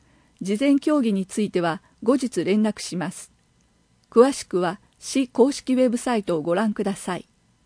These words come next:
問い合わせ先、三輪公民館、電話四四二二二六一、ファックス四四六零零七零。海士市では、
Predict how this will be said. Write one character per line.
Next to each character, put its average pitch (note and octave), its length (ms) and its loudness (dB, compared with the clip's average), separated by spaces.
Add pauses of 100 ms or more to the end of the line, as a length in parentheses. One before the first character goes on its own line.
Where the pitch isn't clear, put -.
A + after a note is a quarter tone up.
(880)
問 B3+ 240 2
い A#3+ 80 2
合 A#3+ 60 0
わ A#3 60 -2
せ A3+ 140 -4
先、 G#3+ 500 -6
三 G#3+ 140 0
輪 C4+ 140 0
公 B3 240 4
民 A3 200 4
館、 E3 300 -4 (420)
電 A3+ 300 4
話 G#3+ 200 0 (220)
四 C#4 280 4
四 D4 280 4
二 E3+ 220 -8 (180)
二 C4 220 4
二 C#4+ 260 4
六 E3+ 240 -2
一、 - 360 -8 (420)
フ - 100 -4
ァ B3 60 4
ッ - 20 -2 (120)
ク - 80 -20
ス - 260 -8 (160)
四 D4 280 4
四 C4 240 4
六 E3+ 380 -4 (160)
零 D4 240 4
零 C4 220 2
七 D#3+ 260 -4
零。 - 240 -8 (1300)
海 B3 280 2
士 - 80 -6
市 G3+ 60 -6
で G3+ 140 4
は、 F3+ 240 -6